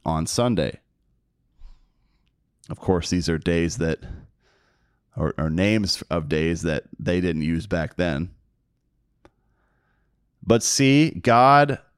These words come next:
forced Israel to remember the Sabbath day and keep it holy.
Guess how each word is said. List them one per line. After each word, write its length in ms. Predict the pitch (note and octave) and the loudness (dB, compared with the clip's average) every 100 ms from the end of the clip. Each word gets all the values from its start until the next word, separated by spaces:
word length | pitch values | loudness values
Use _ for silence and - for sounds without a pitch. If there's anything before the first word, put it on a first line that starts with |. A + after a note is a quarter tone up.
| _ - | _ -6
forced 720 | - - D#3 F3 G3 - - | -4 4 8 10 10 6 2
Israel 560 | A#2+ D#3+ C#3+ D#3 D3+ D#3 | 4 4 4 4 4 4
to 260 | - C#3+ | 6 6
remember 720 | C3 A2+ G#2+ B2 D#3 E3 E3 | 6 4 6 8 8 8 6
the 100 | D#3+ | 6
Sabbath 560 | D#3 - C3+ C3 C#3 A#2 | 4 6 8 8 8 4
day 400 | G#2+ G2+ G#2 G#2+ - - | 4 6 4 2 -4 -8
and 240 | - F2+ E2+ | -4 -2 -2
keep 320 | - A#2+ B2 | 2 2 4
it 140 | B2 | 2
holy. 520 | G#2+ A2 G2 D2+ G#1 | 4 4 4 0 -6